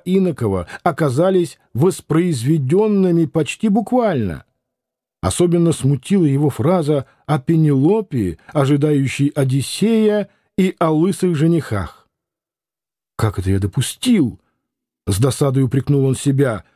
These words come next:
Зеркало показало ему озабоченное и вытянутое лицо с прикушенной нижней губой и ледяным блеском очков.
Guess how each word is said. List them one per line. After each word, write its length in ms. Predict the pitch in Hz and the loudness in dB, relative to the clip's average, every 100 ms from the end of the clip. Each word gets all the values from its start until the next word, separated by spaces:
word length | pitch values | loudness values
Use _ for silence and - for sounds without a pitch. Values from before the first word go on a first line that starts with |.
| _ _ _ _ _ | _ _ _ _ _
Зеркало 600 | 82 98 151 135 - 135 | -2 2 2 0 0 -2
показало 600 | - 123 127 110 147 139 | -2 -2 -2 0 0 0
ему 440 | 131 135 165 143 - _ _ _ | 2 2 2 0 -4 _ _ _
озабоченное 1040 | 131 135 147 120 147 185 175 - 170 170 170 | -2 0 0 0 2 2 0 -2 0 2 2
и 260 | 165 180 | 0 0
вытянутое 840 | 165 156 185 190 180 175 165 170 160 | 2 2 2 2 2 0 2 2 4
лицо 680 | 165 151 - 175 190 185 - - | 2 -2 -2 0 2 0 -4 -14
с 100 | - | -8
прикушенной 800 | - 170 - 180 196 - 180 180 | -4 -4 -2 -2 0 2 2 2
нижней 400 | 180 196 151 175 | 2 0 0 0
губой 680 | 156 160 151 156 208 208 202 | 0 0 0 2 2 2 -4
и 140 | - 202 | -2 2
ледяным 560 | 190 165 185 196 196 | 2 2 2 2 2
блеском 480 | 180 190 185 - 170 | 2 2 0 0 -2
очков. 500 | 165 - 117 95 - | -2 -2 -4 -4 -6